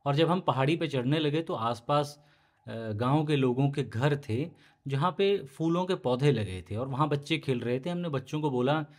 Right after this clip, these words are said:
कि, "क्या आप हमें ये फूल तोड़ के दे सकते हैं?" बच्चे बोले कि, "नहीं, अभी तो हम नहाए नहीं हैं, तो इसलिए हम इन फूलों को हाथ नहीं लगाएंगे।" और ऊपर जब हम लोग पहाड़ी पे गए, तो वहाँ पे कुछ बच्चे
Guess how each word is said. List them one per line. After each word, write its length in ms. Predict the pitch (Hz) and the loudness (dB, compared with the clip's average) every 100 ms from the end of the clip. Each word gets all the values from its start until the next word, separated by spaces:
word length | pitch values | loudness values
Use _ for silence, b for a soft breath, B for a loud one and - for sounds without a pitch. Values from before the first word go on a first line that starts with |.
| b b b _ | b b b _
कि, 180 | - 151 | -2 -2
"क्या 220 | 147 147 | 2 0
आप 240 | 147 143 143 | 4 2 2
हमें 220 | 131 131 | -2 2
ये 180 | 139 139 | 2 2
फूल 360 | 135 - 131 135 | -2 -4 -4 -2
तोड़ 260 | 131 120 | -2 -2
के 120 | 110 113 | -2 0
दे 160 | 139 | 0
सकते 300 | 151 143 - | -2 -6 -4
हैं?" 320 | 123 110 - - | -4 -4 -10 -12
बच्चे 240 | 107 - | -10 -6
बोले 220 | 107 107 107 | -4 -2 -2
कि, 100 | 107 | -4
"नहीं, 360 | 92 104 165 - b b b b _ - | -6 -6 -6 -8 b b b b _ -8
अभी 240 | 101 131 | 0 0
तो 120 | 139 | 0
हम 140 | 127 139 | 0 2
नहाए 460 | 117 95 101 143 | 0 0 0 2
नहीं 320 | 160 113 117 | 2 0 0
हैं, 260 | 110 143 - b b b _ | -2 -4 -8 b b b _
तो 120 | 123 | -10
इसलिए 420 | 123 117 107 143 147 | -8 -8 -2 0 2
हम 280 | 131 135 | 2 0
इन 140 | 127 123 | 2 -2
फूलों 300 | - 107 113 | -2 -2 0
को 120 | 135 | -2
हाथ 320 | 98 95 107 | -6 -8 -6
नहीं 220 | 101 107 | -4 -4
लगाएंगे।" 600 | 131 117 113 110 107 107 - _ _ _ _ _ _ _ | -4 -4 -6 -6 -6 -8 -12 _ _ _ _ _ _ _
और 120 | 107 | -6
ऊपर 340 | 113 131 120 147 | -2 -2 0 2
जब 180 | 147 131 | 2 2
हम 140 | 131 | 2
लोग 200 | 131 127 | 2 0
पहाड़ी 340 | 101 101 123 | -6 -2 -2
पे 140 | 127 110 | 0 -2
गए, 320 | 107 135 - - b b b _ | 0 0 0 -6 b b b _
तो 80 | - | -6
वहाँ 240 | 101 117 135 | 0 0 0
पे 120 | 143 | 0
कुछ 200 | 135 120 | -4 -4
बच्चे 440 | 113 110 139 196 | -8 -2 -2 -2